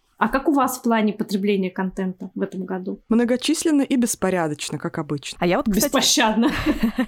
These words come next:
Speaker 3: <laughs> среди прочего, да, если вспомнить, Валя, твой рассказ, э, предыдущий о нонфикшене, на этот эпизод мы тоже ссылочку оставим, чтобы вы могли понять, о чем я тут шучу, о беспощадности.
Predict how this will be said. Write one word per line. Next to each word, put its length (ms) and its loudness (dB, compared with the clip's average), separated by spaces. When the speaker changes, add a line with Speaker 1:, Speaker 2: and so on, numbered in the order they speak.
Speaker 3:
<laughs> 680 -10
среди 360 -2
прочего, 480 0
да, 80 2
если 180 0
вспомнить, 380 0
Валя, 160 -2
твой 200 -2
рассказ, 440 -2
э, 240 0
предыдущий 600 0
о 220 2
нонфикшене, 680 0
на 60 4
этот 180 0
эпизод 320 0
мы 80 2
тоже 220 -2
ссылочку 420 -2
оставим, 420 0
чтобы 260 -2
вы 40 4
могли 220 2
понять, 380 0
о 40 -2
чем 200 0
я 100 2
тут 280 -6
шучу, 400 -2
о 100 2
беспощадности. 800 -2